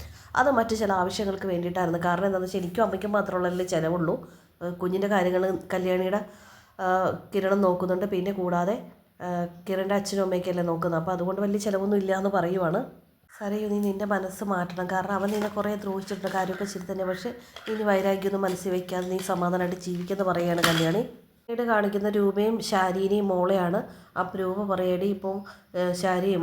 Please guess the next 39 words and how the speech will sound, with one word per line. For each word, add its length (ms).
മനോഹർ 500
നന്നായിട്ട് 400
മോളെ 220
സ്നേഹിക്കുന്നുണ്ട്. 840
അവന് 180
കുഞ്ഞിനെ 320
കാണുന്ന 360
ആഗ്രഹമൊക്കെ 560
ഇങ്ങനെ 160
പ്രകടിപ്പിച്ച 420
കാര്യമൊക്കെ 360
പറയുവാണ്. 460
അപ്പോൾ 160
ശാരി 340
പറയും, 360
"അതൊക്കെ 300
ചുമ്മാ 280
അവൻ്റെ 200
നമ്പരാന്ന്" 440
പറയുവാണ്. 440
ശാരി 360
ചോദിക്കുക, 340
"അവനെ 180
നമുക്ക് 220
വിശ്വസിക്കാൻ 520
പറ്റുമോ?" 200
എന്ന് 100
ചോദിക്കുമ്പോൾ 240
രൂപ 140
പറയും, 200
"നിങ്ങളെല്ലാവരും 580
ചെയ്തതൊക്കെ 480
ഞങ്ങൾ 260
ക്ഷമിച്ചവരല്ലേ, 640
അതുപോലെ 300
തന്നെയാണ് 320
അവനും" 200
എന്ന് 140
പറയുവാണ്. 460